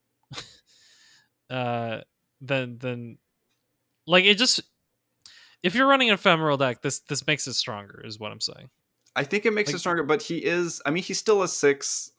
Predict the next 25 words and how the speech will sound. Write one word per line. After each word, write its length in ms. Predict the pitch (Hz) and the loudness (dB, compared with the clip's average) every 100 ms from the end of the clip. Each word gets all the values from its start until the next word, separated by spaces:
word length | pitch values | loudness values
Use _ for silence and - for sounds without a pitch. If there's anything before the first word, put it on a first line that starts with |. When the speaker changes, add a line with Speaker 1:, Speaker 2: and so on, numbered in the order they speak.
| _ | _
Speaker 2:
mana, 540 | - 127 120 117 113 - - _ | -4 -2 0 0 -2 -4 -10 _
like, 280 | 131 120 - | -2 -2 0
I, 140 | - 131 | 2 4
I 120 | 147 | 4
don't 100 | 165 | 4
know, 100 | 156 | 4
when 180 | 127 143 | 4 2
he, 240 | 147 175 165 - | 0 -4 -4 -4
uh, 100 | - - _ _ | -8 -10 _ _
even 200 | 175 208 | -2 0
if 80 | 214 | 0
you 80 | 170 | 2
had 160 | 147 135 | 4 4
no 220 | 131 123 | 2 0
Speaker 1:
I 40 | |
Speaker 2:
ephemerals, 380 | 120 117 117 113 | 0 0 -2 -2
you 100 | 117 | -2
need 180 | 123 120 | -2 -4
to, 140 | 123 | -4
like, 180 | 110 101 | -2 -4
attack 380 | 107 117 110 - | -2 -2 -2 -4
three 200 | 110 117 | -6 -6
times 340 | - 113 113 | -6 -6 -6
with 120 | 117 | -6
him, 300 | 123 127 131 | -4 -4 -4